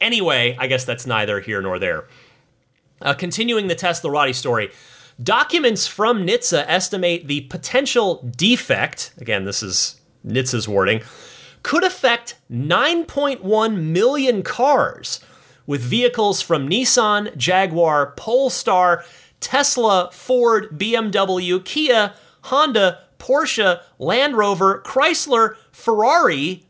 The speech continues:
to-, Ferrari? Toyota, and others being affected if this investigation goes the way of choosing to enforce this petition. Thank you, Teslarati. Now we move to the opinion portion from me on this.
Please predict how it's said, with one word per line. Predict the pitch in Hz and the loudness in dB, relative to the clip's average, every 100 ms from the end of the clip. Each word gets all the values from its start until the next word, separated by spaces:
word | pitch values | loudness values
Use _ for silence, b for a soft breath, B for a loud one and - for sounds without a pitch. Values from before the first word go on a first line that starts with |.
| - | -12
to-, | - 190 | -8 -8
Ferrari? | - 120 117 180 359 339 - b b b b - | -8 -6 -4 -2 -4 -6 -10 b b b b -8
Toyota, | - 240 254 285 285 - 165 B B - | 0 2 4 4 6 4 2 B B -2
and | 170 | 0
others | 175 262 285 208 190 | 2 2 4 2 2
being | - 214 208 | -2 -2 0
affected | 180 214 208 208 165 151 b b _ - | -2 -2 -4 -2 -4 -4 b b _ 0
if | 254 285 | 0 0
this | 190 240 - | 0 0 2
investigation | 208 190 196 185 170 175 170 175 156 | 2 2 2 0 -2 -2 -2 -2 -2
goes | 127 151 208 175 | 0 2 2 2
the | 196 | 2
way | 160 156 160 | 2 2 0
of | 151 127 | -2 -4
choosing | - 180 190 175 170 | -2 0 0 0 0
to | 165 170 156 | -2 -2 -2
enforce | 131 123 - 175 185 - - | -4 -6 0 2 4 2 -2
this | 120 131 156 | -4 -4 -2
petition. | - - 127 - 214 - 117 - b b b b b b b b - | -4 -6 -8 0 0 0 -4 -10 b b b b b b b b -4
Thank | 147 - | -2 -2
you, | 131 | -4
Teslarati. | 160 139 143 151 151 | -4 -2 -2 0 0
Now | 143 156 | 0 0
we | 156 | 0
move | 139 143 139 | -2 -4 -4
to | - 135 123 | -6 -4 -2
the | 117 117 | -2 -4
opinion | 123 - 320 285 208 | -6 -2 2 2 2
portion | 202 185 180 160 | 2 2 0 -4
from | 131 139 | -4 -2
me | 180 175 | 0 0
on | 139 127 | 0 0
this. | 123 120 - | 0 -2 -6